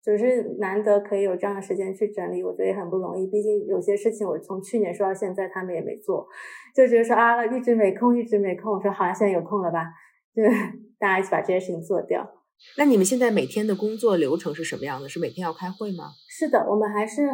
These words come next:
Speaker 1: 像公司正常上班，十点到七点，然后大家所有的会议都需要开视频，就跟正常在家上班是一样的，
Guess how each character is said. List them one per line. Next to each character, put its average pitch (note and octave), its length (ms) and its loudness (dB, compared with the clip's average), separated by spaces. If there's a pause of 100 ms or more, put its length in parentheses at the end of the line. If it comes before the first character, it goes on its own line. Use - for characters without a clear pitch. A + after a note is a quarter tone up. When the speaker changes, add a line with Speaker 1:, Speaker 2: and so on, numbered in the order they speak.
(120)
Speaker 1:
像 C4 300 0
公 A#3+ 160 0
司 B3 220 0
正 B3 180 0
常 G3+ 220 -6
上 G#3 240 -4
班， G3+ 240 -4
十 G#3 180 -2
点 F#3+ 180 -2
到 G3+ 200 0
七 G#3 240 0
点， F3 260 -4
然 - 140 -10
后 G3 160 -8
大 G3 240 -2
家 G3+ 40 -4
所 G3+ 200 -8
有 E3+ 80 -6
的 D#3+ 100 -6
会 G3 260 -6
议 F#3 80 -6
都 F#3+ 200 -8
需 F#3+ 160 -6
要 G3+ 60 0 (360)
开 G3 180 -6
视 G3+ 260 -6
频， - 540 -14
就 F#3+ 140 -6
跟 G3 260 -8
正 G3 200 -6
常 F3+ 240 -14
在 F3+ 160 -12
家 F3 280 -10
上 E3+ 220 -16
班 F3 180 -8
是 F#3+ 160 -8
一 F#3 40 -6
样 G3+ 280 -4
的， - 160 -6